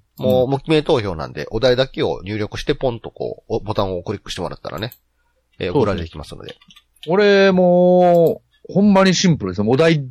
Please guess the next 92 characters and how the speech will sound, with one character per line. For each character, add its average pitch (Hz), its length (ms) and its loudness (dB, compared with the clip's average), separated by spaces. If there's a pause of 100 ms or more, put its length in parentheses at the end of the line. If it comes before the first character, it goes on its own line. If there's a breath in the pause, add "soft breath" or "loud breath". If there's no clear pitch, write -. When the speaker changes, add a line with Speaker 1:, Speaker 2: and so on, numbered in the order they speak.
Speaker 2:
だ 170 140 2
け 185 120 0
入 165 160 2
れ 147 120 4
る 131 140 -6
っ - 100 -20
て 101 80 -16
い 90 40 -10
う。 85 40 -10
Speaker 1:
そ - 40 -12
う 78 40 -12
で 76 60 -14
す。 - 60 -10
も 123 720 2
う、 - 40 -20 (140)
投 196 160 2
稿 180 200 2
者 170 160 0
名 143 140 2
と 92 100 -4
か 87 80 -6
な 123 120 0
い - 60 2
で - 60 -4
す - 80 -10
か - 80 -8
ら、 80 80 -10
も 76 240 -14
う。 - 40 -12
Speaker 2:
そ 156 60 0
う 160 40 4
そ 143 40 4
う 123 40 0
そ 123 60 0
う - 20 -2
そ - 0 -
う。 - 0 -
Speaker 1:
お - 0 -
題 113 100 -2
だ 104 40 -2
け 156 60 2
を 95 120 0
こ - 160 -16
う、 - 40 -20
投 90 140 -8
稿 - 120 -10
す - 80 -12
る - 60 -18
感 80 180 -4
じ - 100 -14
で。 - 100 -20 (960 soft breath)
ま 294 120 -6
あ、 - 40 -4
ち - 60 -4
ょ - 20 0
っ - 40 -2
と 165 80 0
言 156 40 -6
っ - 20 -10
た 160 100 -4
か - 80 -8
も 107 60 -4
し 117 100 -6
れ 117 80 -2
な 110 80 -2
い - 20 -4
ん - 20 -4
で - 40 -12
す - 80 -14
け 104 60 -12
ど、 95 280 -2
Speaker 2:
は 165 80 2
い。 - 20 2
Speaker 1:
我 196 120 0
々 139 200 2
が 98 100 -6
回 135 220 0
答 127 260 -2
し - 80 -8
て 127 160 0
い 120 40 -2
る 120 240 -2
お 107 80 -2
題 107 180 2
は 107 80 2
ど 143 120 2
う 139 60 -2
決 - 120 -12
め 143 80 -2
ら 135 100 2
れ 127 100 -6
て 131 200 -2